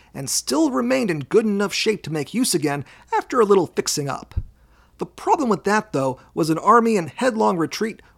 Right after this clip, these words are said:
wouldn't really have enough time to get settled onto a new line of defenses. And that's exactly what happened, as Tukhachevsky's troops overtook the scattered Poles. By July twenty-fourth, the city of Grodno was in Bolshevik hands, and the modern Polish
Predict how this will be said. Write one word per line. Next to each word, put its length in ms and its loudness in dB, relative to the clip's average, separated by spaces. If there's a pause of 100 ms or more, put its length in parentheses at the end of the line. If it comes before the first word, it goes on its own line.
wouldn't 480 -2
really 240 6
have 280 0
enough 280 0
time 240 -2
to 40 0
get 180 -4
settled 440 0
onto 320 -2
a 40 -4
new 220 2
line 240 -2
of 80 -8
defenses. 760 -6 (340)
And 320 -2
that's 220 0
exactly 340 0
what 140 -4
happened, 480 -2
as 160 -6
Tukhachevsky's 640 -2
troops 360 -6 (280)
overtook 640 4
the 80 -6
scattered 460 -6
Poles. 520 -2 (640)
By 140 -2
July 300 -2
twenty-fourth, 720 0 (240)
the 120 -4
city 260 2
of 80 0
Grodno 640 0
was 160 0
in 140 -6
Bolshevik 460 -4
hands, 440 0 (300)
and 160 -2
the 60 2
modern 420 0
Polish 360 -4